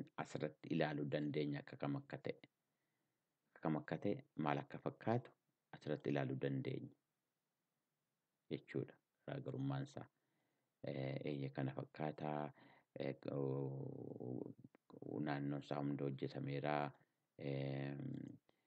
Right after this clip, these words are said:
gara barbaanne gochuu dandeenya jechuudha. Waan ilaallee, waan,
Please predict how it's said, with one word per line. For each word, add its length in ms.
gara 260
barbaanne 460
gochuu 300
dandeenya 440
jechuudha. 260
Waan 280
ilaallee, 500
waan, 300